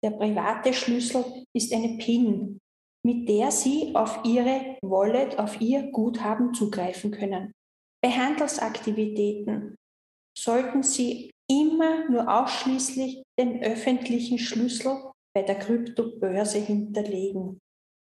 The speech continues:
Ich hoffe, Sie konnten einen Einblick zum Thema Kryptowährungen gewinnen. Wenn Sie eine Unterstützung zu diesem Thema benötigen, dann schicken Sie uns doch einfach eine E-Mail an office at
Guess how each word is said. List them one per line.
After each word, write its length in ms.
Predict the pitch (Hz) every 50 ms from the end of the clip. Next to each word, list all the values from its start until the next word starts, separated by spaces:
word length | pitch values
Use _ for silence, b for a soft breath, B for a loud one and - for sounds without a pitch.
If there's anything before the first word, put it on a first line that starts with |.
| _ _ _ _ _ _ _ _ _ _ _ -
Ich 160 | 285 247 294 320
hoffe, 220 | 330 320 330 339 320
Sie 180 | - 294 -
konnten 300 | - 277 262 254 - 247
einen 260 | 226 226 220 220 214
Einblick 560 | - 220 233 254 254 254 262 269 262 - - -
zum 160 | 247 226 226
Thema 320 | - - 220 220 214 208
Kryptowährungen 1000 | 214 - 226 247 247 - - - 254 - 226 202 196 220 233 233 233 233 226 226
gewinnen. 640 | 226 240 214 208 208 214 214 220 214 220 220 - - _ _ _ _ _ -
Wenn 200 | 254 294 302 294
Sie 80 | 269 254
eine 200 | 240 233 226 240
Unterstützung 840 | 262 269 269 - 247 - - - - 277 277 285 - 285 269 254 -
zu 100 | - 240
diesem 360 | - - 247 247 240 226 214
Thema 320 | 220 214 226 226 226 226
benötigen, 680 | 226 226 220 214 208 202 208 208 202 254 254 - 330 330 B B B B B _ _ -
dann 160 | 214 214 208
schicken 320 | - 247 240 - - 240
Sie 180 | - - 233 220
uns 200 | 214 208 208 -
doch 120 | 202 202 -
einfach 420 | - 220 220 247 254 - 285 277 -
eine 200 | 226 226 214 208
E-Mail 360 | 208 220 220 220 220 208 214 208 208 -
an 180 | 233 254 294 359 403 415 415 - - - - _ _ _ _ _ _ _ _ _ _ _ _ _ - 240
office 680 | 277 - - - 330 294 294 - - - - - - - -
at 340 | 233 240 247 240 - - -